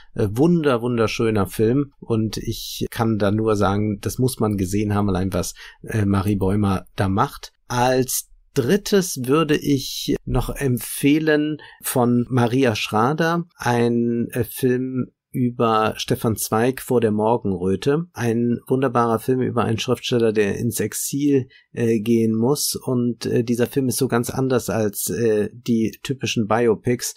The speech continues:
Und, äh, da kann man auch sehen, was der deutsche Film eigentlich kann. Außerdem würde ich noch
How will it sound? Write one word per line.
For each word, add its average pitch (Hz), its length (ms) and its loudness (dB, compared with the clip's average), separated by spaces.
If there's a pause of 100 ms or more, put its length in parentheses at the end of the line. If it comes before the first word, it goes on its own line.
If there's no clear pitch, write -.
(320)
Und, 113 340 -2
äh, 117 240 0
da 107 100 -2
kann - 140 -4
man 120 100 2
auch 110 180 -2
sehen, 113 280 0
was 101 380 -2
der 113 100 2
deutsche 107 380 0
Film 123 320 0
eigentlich 110 720 -4 (180)
kann. 107 360 0
Außerdem 143 500 0
würde 143 160 0
ich - 100 -12
noch 131 160 -2